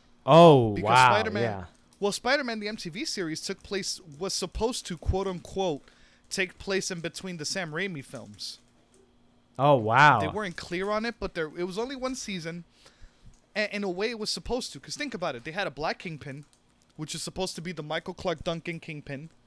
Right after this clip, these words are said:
Speaker 1: Right.
Speaker 2: So in a way, they were tying in Daredevil.
Speaker 1: Daredevil, mm-hmm.
Speaker 2: And it,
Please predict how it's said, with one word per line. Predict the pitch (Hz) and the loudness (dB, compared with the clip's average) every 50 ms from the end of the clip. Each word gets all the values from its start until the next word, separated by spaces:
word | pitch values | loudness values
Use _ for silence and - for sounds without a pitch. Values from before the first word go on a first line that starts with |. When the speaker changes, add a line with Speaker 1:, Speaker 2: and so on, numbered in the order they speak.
| _ 123 | _ -4
Speaker 1:
Right. | 123 127 117 107 110 117 - _ | -2 0 0 0 -2 -6 -8 _
Speaker 2:
So | - - - 170 | -10 -8 -6 -6
in | 160 156 | -6 -6
a | 147 | -6
way, | 143 170 185 185 | -4 -2 -2 -2
they | 180 | -2
were | 165 147 | -4 -4
tying | 151 - 156 170 175 170 170 170 | -6 -8 -8 -8 -8 -8 -10 -12
in | 170 170 151 | -12 -12 -8
Daredevil. | 139 151 165 170 160 151 135 | -6 -6 -4 -4 -4 -4 0
Speaker 1:
Daredevil, | 135 131 123 110 110 104 98 107 113 131 - | 2 2 2 2 -2 -4 -6 -8 -10 -10 -10
mm-hmm. | 110 104 113 123 139 170 - - - | -8 -8 -8 -8 -8 -10 -14 -12 -10
Speaker 2:
And | 160 165 165 165 160 156 151 156 156 143 - - - _ _ _ - - _ _ _ _ _ - - _ - | -6 -4 -4 -4 -4 -6 -8 -10 -12 -14 -16 -18 -20 _ _ _ -20 -20 _ _ _ _ _ -20 -20 _ -12
it, | 208 202 214 | -10 -8 -8